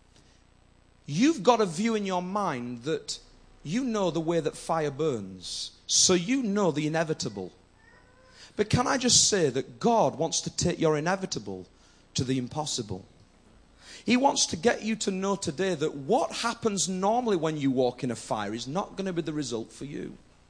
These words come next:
Because when they left the fire, they were free from the past. But then they were promoted. I wanna tell you today, God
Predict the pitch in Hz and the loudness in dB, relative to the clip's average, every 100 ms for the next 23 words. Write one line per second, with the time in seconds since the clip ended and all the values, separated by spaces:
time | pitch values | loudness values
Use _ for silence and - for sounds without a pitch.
0 | _ _ _ _ _ _ _ _ - - | _ _ _ _ _ _ _ _ -20 -8
1 | 208 - 208 220 220 202 233 214 196 180 | -4 2 4 8 6 6 2 2 2 0
2 | - 165 175 165 151 160 151 - - _ | -4 -4 -2 -2 2 2 0 -6 -20 _
3 | _ _ _ _ _ - - - 233 180 | _ _ _ _ _ -14 -10 -4 -2 -2
4 | 151 127 113 107 107 - - - - - | -4 -4 -6 -6 -6 -6 -4 -4 -4 -6
5 | - - _ _ _ _ _ _ _ _ | -8 -20 _ _ _ _ _ _ _ _
6 | _ 156 147 156 147 143 143 - 131 131 | _ 0 2 2 2 0 0 -4 -4 -4
7 | 131 - 95 - 170 180 - 170 147 - | -6 -8 -8 -6 -4 -4 -2 -2 -4 -6
8 | 131 104 104 156 170 180 | -6 -6 -2 2 2 0